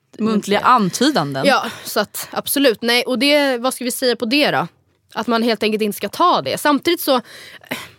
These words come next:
Speaker 1: Men vadå inte ta det? Alltså, vad, vadå, vad skulle vi ha gjort?
Speaker 2: Vi var ju
Speaker 1: Nej,
Speaker 2: verkligen på som
Speaker 1: Aftonbladet.
Speaker 2: iglar. Ja, och de bara, "Nej tack."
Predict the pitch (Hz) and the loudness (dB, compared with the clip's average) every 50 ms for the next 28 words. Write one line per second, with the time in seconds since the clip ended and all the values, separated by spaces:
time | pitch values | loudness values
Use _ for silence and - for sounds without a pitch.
0 | _ _ _ _ _ - - - - - - - 240 233 226 247 254 233 226 214 | _ _ _ _ _ -20 -20 -20 -20 -16 -6 -2 0 2 4 4 4 4 4 2
1 | 214 208 - 214 202 190 190 - 208 - - 208 208 208 208 214 214 226 185 180 | 0 -2 0 0 0 0 2 2 0 0 0 0 0 0 0 2 2 2 0 0
2 | 180 - 202 190 180 185 180 175 185 247 262 - _ _ - - - - _ _ | -4 -4 -4 -2 0 2 0 0 0 -2 -6 -8 _ _ -18 -18 -18 -18 _ _
3 | _ _ _ _ - - - - - 247 220 214 220 262 392 415 392 392 392 392 | _ _ _ _ -16 -16 -12 -4 -2 0 2 4 4 6 6 8 8 6 6 4
4 | 381 - 220 - 339 320 339 349 330 370 381 370 381 311 233 190 196 185 151 170 | 4 2 2 2 2 4 6 6 6 6 6 6 6 4 4 2 0 0 0 -2
5 | 190 - _ _ _ - 226 226 220 220 214 233 240 208 - 208 226 277 392 440 | -4 -8 _ _ _ -12 -8 -6 -4 -4 -2 -2 -2 -2 -2 0 2 4 4 4
6 | 427 - 359 330 330 - - - | 4 4 2 2 2 0 -6 -2